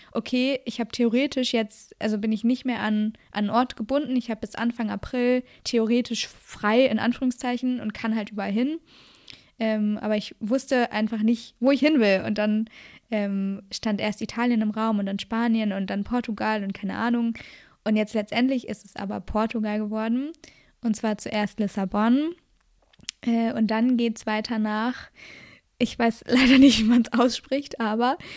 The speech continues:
Ericeira oder sowas.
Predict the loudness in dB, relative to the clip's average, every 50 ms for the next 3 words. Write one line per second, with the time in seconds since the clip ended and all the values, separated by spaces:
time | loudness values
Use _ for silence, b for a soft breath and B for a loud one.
0 | B B B B -4 -2 -2 0 0 0 0 2 2 2 4 4 4 2 0 0
1 | -2 -2 -2 -2 0 0 0 0 2 2 2 2 2 2 0 0 0 0 0 0
2 | 0 -2 -2 -2 -2 0 0 0 0 -2 -6 -12 -20 _